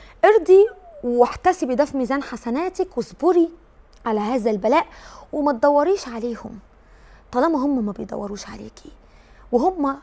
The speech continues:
هيتعاقبوا، لان في صله رحم بينك وبين اخواتك هم اللي قاطعينها،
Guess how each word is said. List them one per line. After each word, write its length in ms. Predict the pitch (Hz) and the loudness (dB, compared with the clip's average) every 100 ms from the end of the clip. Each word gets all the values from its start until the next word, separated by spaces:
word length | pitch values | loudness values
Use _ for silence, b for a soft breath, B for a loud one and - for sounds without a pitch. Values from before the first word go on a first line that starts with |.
| _ - | _ -6
هيتعاقبوا، 640 | 233 226 269 302 233 233 | -4 0 0 0 -2 -2
لان 240 | 220 233 | 0 -2
في 160 | 240 349 | -2 -6
صله 280 | - 359 277 285 | -4 -2 -2 -4
رحم 280 | 269 277 | -6 -4
بينك 300 | 240 294 262 | -2 -2 -2
وبين 160 | 220 220 | -4 -4
اخواتك 440 | 220 302 311 277 | -4 -4 -4 -2
هم 180 | 330 349 | -2 0
اللي 160 | 254 226 | -2 -2
قاطعينها، 560 | - - 359 285 208 | -4 -4 -4 -4 -8